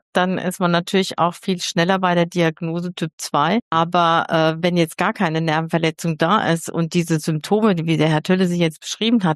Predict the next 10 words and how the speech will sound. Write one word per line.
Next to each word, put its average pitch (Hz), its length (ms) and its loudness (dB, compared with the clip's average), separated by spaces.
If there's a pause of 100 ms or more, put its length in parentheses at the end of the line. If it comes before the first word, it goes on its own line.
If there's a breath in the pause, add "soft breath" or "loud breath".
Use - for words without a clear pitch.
(120)
treten 160 380 -2
auf, - 280 0
dann 151 180 0
ist 160 160 -2
es 185 220 -8 (260)
deutlich 147 360 0
schwieriger. 160 560 0 (400 loud breath)
Oder, 175 220 2
Herr 190 120 0
Tölle? 208 320 -2